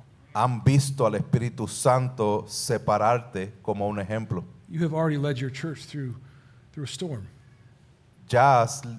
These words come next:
Speaker 1: estado liderando tu iglesia en medio de una tormenta.
Speaker 2: You are a man of integrity and a man of humility.
Speaker 1: Eres un hombre de integridad y de humildad.
Speaker 2: And you are an example to the flock.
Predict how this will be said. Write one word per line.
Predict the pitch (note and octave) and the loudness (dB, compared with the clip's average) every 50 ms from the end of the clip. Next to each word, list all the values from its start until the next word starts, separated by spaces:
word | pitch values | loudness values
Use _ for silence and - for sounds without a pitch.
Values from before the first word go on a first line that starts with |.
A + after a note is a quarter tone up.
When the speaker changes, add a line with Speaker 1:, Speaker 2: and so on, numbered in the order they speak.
| - - | -12 -12
Speaker 1:
estado | - A#2 - - A#2 A#2 A2+ A#2 A#2 | -12 -8 -2 2 2 4 4 4 2
liderando | A2 A2+ A2+ G2+ G#2+ G#2 A2 A#2+ C3 C3 B2+ A2+ G#2 G#2 | 2 0 -2 0 0 0 2 0 0 0 0 -2 -2 -2
tu | A#2 G#2+ | -2 -4
iglesia | G#2 G2+ G#2+ A#2 C3 C3 C3+ - A2+ G2 | -4 -2 -2 -2 -2 -2 -2 -2 -2 -2
en | F#2 F#2+ G2+ | -2 -2 -2
medio | G#2+ A2 A2+ A2 A2 G#2+ | -4 -4 -2 0 0 0
de | G2 G2+ G2+ | 0 0 -2
una | G#2 G#2+ A#2 A#2 | -2 -2 -4 -4
tormenta. | - G2+ F#2+ F#2 G2+ A2+ A#2 A#2 G#2 - - D#3+ - - - - - - - | -4 -4 -4 -2 -2 -4 -4 -4 -4 -6 -8 -10 -10 -14 -20 -20 -20 -18 -12
Speaker 2:
You | D3 C#3+ C#3 C3+ | -10 -6 -4 -4
are | C3 | -2
a | B2+ | -2
man | C3+ C#3 C#3 C#3 C3+ B2+ C3 | 0 0 2 2 2 0 0
of | C#3 B2 B2 A#2 | -2 -4 -4 -4
integrity | A#2+ A2+ - - D3 C#3+ C3 C3+ B2+ A#2+ A2+ A2 G#2 - - - - - - | -6 -6 -6 -4 -4 -4 -4 -4 -6 -6 -8 -10 -12 -16 -20 -20 -20 -16 -12
and | C3+ B2+ | -10 -8
a | B2 | -6
man | B2 B2 B2+ C3+ C3 B2+ A#2+ A#2+ G#2+ - - - - - - | -6 -4 -4 -2 -2 -2 -2 -4 -6 -10 -16 -20 -20 -18 -14
of | - B2 - | -14 -12 -10
humility. | - C#3+ B2+ C3+ C3+ C3 A#2+ A2+ G#2+ G#2 G#2+ - - - - _ _ _ - | -8 -6 -4 -2 -2 -2 -4 -6 -8 -10 -14 -16 -20 -20 -20 _ _ _ -8
Speaker 1:
Eres | - G2+ A#2 | -4 -2 -2
un | A#2 A2+ A2 | 0 2 2
hombre | A#2 A#2 A#2+ A#2+ A#2 | 2 2 2 0 0
de | A2 G#2+ | 0 -2
integridad | G#2+ G#2+ A2 G2+ G2 G2 G2+ G2+ A2 A#2 A#2+ A#2 G#2+ - - - | -4 -4 -4 -4 -4 -4 -2 2 4 4 4 4 2 0 -4 -10
y | G#2 G2+ | -10 -8
de | G2+ F#2+ G2 G2 G2 | -4 -2 -2 -2 -2
humildad. | G2 F#2+ G2 G2 G2 F#2+ F#2 A2 A2 A2 G2 G2 - - - - - - - _ - _ _ _ _ _ - - - | -2 -4 -6 -6 -8 -6 -4 -4 -2 -2 -2 -4 -6 -12 -20 -20 -20 -20 -20 _ -20 _ _ _ _ _ -20 -14 -10
Speaker 2:
And | C3+ | -8
you | C3+ C3+ C3+ | -6 -4 -4
are | C3 | -4
an | B2+ | -4
example | A#2+ A2 B2 C#3 C3+ C3+ C3+ - | -4 -4 -4 -4 -4 -4 -6 -8
to | - | -10
the | - - | -12 -12
flock. | - - C3 G#2+ F#2+ - - - | -12 -14 -14 -14 -16 -18 -20 -20